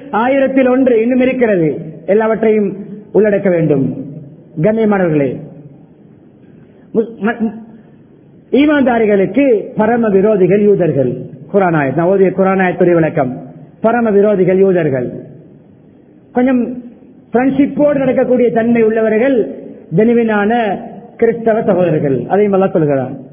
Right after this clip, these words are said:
நசாராக்கள், பியோவானவர்கள். அதிலும் இவர்களுக்கு வால் பிடிக்கின்றவர்கள் அல்ல, இவர்களுக்கு சப்போர்ட் பண்ணக்கூடியவர்கள் அல்ல. நடுநிலைமையாக இருக்க வேண்டிய எத்தனையோ உலகத்திலே புகழ்பெற்ற நாடுகள் கேவலம்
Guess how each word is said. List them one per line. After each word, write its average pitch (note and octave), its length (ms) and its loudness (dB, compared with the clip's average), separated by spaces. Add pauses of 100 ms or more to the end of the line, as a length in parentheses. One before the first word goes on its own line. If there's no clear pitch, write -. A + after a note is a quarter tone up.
நசாராக்கள், F3 680 0 (140)
பியோவானவர்கள். E3+ 760 0
அதிலும் F#3+ 520 0 (300)
இவர்களுக்கு A3+ 560 2
வால் G#3+ 240 -2
பிடிக்கின்றவர்கள் G3+ 560 0
அல்ல, C#3+ 360 0 (920)
இவர்களுக்கு A#3+ 540 0
சப்போர்ட் A3 340 0
பண்ணக்கூடியவர்கள் G#3+ 580 0
அல்ல. E3+ 340 2 (280)
நடுநிலைமையாக B3 960 0 (240)
இருக்க B3 300 0
வேண்டிய A#3+ 360 0
எத்தனையோ B3 680 0 (800)
உலகத்திலே B3 480 0
புகழ்பெற்ற B3 640 0
நாடுகள் B3 560 0
கேவலம் D4+ 600 2